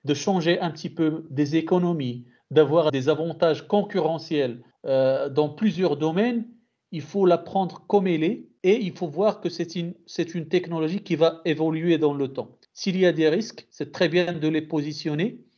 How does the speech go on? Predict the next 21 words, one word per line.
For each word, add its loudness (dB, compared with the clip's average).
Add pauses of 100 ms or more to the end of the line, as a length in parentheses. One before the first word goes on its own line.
(160)
c'est -2
très 0
bien 2
de 2
les 0
adresser 2 (320)
et 0
la 2
technologie 0
évolue. -4
Mais 2 (220)
il -4
faut -2
pas 2
se -6
positionner -6
dans -2
le 0
refus 0 (160)
de 0
l'innovation, 0